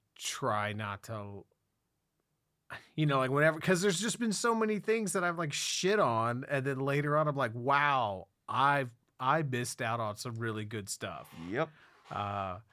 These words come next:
Speaker 1: because I thought that they were stupid. I thought that, that those people were stupid 'cause they cared about a thing I didn't understand.
Speaker 2: <laughs> Right.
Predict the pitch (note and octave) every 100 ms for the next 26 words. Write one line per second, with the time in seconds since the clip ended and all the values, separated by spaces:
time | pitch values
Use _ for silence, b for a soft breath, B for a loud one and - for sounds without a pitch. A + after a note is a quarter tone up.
0 | b b b b - A#2 A2+ B2 A2+ G#2+
1 | - G2+ G#2+ A#2 A2+ A#2 G2 A#2+ G#2 A#2
2 | A2+ G#2 - - A#2+ A#2 F2+ F#2 G2 A#2
3 | B2+ B2 A#2 A#2+ A#2+ A#2 A#2+ A2+ B2+ A#2
4 | B2+ A2 G2+ - A#2+ A2 A#2 G2+ G#2+ -
5 | - A#2+ A2 G#2+ G2+ G#2 G#2 A#2 G#2 G#2
6 | G#2+ G2+ G#2+ F#2+ F#2 - G#2+ F#2 D#2+ D#2
7 | D2+ - - _ - F3+ C#3 B2+ - -
8 | -